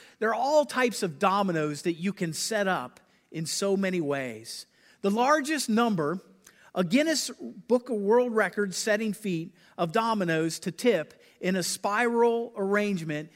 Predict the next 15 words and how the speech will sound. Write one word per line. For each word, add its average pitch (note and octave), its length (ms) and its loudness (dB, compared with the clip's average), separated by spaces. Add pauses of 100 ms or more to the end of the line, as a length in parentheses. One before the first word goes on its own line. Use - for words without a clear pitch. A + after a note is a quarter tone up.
(140)
is - 220 -8
two D4 400 -2
hundred G#3+ 480 -6
and D3+ 120 -12
fifty G#3 640 -6 (280)
thousand F3+ 840 -4 (160)
dominoes, A#2+ 920 -8 (260)
a G#3 60 -12
quarter D#4+ 480 -4
of C4 100 0
a B3 60 2
million. F#3 540 -6 (680)
It G#3+ 100 -2
took B3+ 260 -6
days A#3+ 760 2